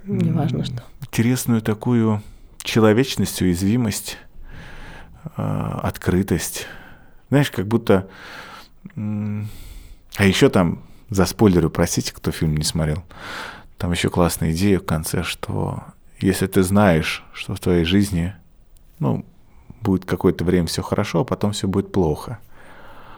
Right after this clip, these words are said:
Speaker 2: откажешься ли ты проживать вот это вот все целиком? И там в фильме показано, что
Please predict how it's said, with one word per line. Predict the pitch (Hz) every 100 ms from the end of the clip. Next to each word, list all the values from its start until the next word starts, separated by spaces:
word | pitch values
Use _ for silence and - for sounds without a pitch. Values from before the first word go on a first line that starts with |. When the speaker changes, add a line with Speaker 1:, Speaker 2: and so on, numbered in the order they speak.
| - - - - -
Speaker 2:
откажешься | - - 143 120 - 95
ли |
ты | 87 101
проживать | - 85 92 82 71 - - - -
вот | 90 -
это | 82 78
вот | 73
все | -
целиком? | 92 - 87 - 78 71 - - - - - - - - - - - - - -
И | 90
там | 101 95
в |
фильме | - 131 123
показано, | 95 85 - 98 95 90
что | - - 87 82 82 85